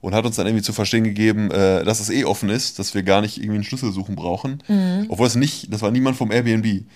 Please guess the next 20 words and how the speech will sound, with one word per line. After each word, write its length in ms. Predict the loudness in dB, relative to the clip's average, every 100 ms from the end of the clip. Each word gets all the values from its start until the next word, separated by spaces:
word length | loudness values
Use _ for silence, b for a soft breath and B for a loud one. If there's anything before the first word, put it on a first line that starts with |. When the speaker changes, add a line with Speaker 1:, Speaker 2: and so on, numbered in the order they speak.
| b b
Speaker 2:
Ja. 140 | 4
Speaker 1:
Da 40 | 6
hatten 160 | 4
wir 80 | 2
schon 160 | 4 2
das 100 | 4
Speaker 2:
Und 60 |
Speaker 1:
erste 200 | 4 4
Speaker 2:
meinte 0 |
Speaker 1:
Mal 60 | 4
Speaker 2:
so, 40 |
Speaker 1:
so 60 | 4
ein 0 |
Speaker 2:
"Ah, 20 |
nee, 60 | 6
ihr 60 | 6
Speaker 1:
bisschen 120 | 6
Speaker 2:
könnt 160 | 4 2
einfach 200 | 2 4
hochfahren." 560 | 4 4 4 4 2